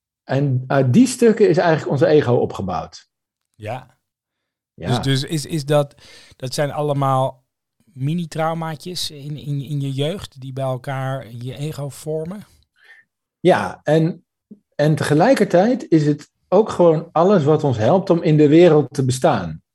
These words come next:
Speaker 1: Het is,
Speaker 2: Oké, ja.
Speaker 1: ik zie het ook als groter. Het is niet alleen maar een problematisch deel van ons, maar daar zullen we het zo over hebben.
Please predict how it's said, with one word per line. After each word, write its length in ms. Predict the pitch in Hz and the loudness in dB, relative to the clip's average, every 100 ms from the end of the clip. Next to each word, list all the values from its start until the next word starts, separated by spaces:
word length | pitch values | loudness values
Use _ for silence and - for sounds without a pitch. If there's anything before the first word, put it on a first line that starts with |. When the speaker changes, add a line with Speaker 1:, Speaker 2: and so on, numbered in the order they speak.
| _ | _
Speaker 1:
Het 160 | 127 | -4
is, 60 | 151 156 | 0 2
Speaker 2:
Oké, 20 | |
ja. 120 | 180 | 2
Speaker 1:
ik 160 | 180 185 | 2 2
zie 160 | 208 | 4
het 140 | 170 - | 4 4
ook 200 | 208 208 | 2 2
als 140 | 151 | 0
groter. 600 | - 160 160 139 113 92 | -2 2 4 4 2 0
Het 140 | 123 123 | -2 -2
is 100 | 135 | 2
niet 180 | 180 160 | 2 4
alleen 260 | 151 185 | 6 6
maar 140 | 190 143 | 4 2
een 120 | 127 | 0
problematisch 880 | 135 139 120 120 123 175 185 196 156 | 0 2 2 2 2 0 2 2 4
deel 300 | 147 160 165 | 4 6 4
van 160 | 151 | 2
ons, 380 | 151 185 285 - | 2 0 -4 -8
maar 100 | - | 0
daar 80 | 131 | 2
zullen 160 | 131 143 | 4 4
we 60 | |
het 80 | 135 | 4
zo 160 | 160 147 | 4 6
over 240 | 131 117 | 4 4
hebben. 360 | 113 143 233 - | 2 2 0 -4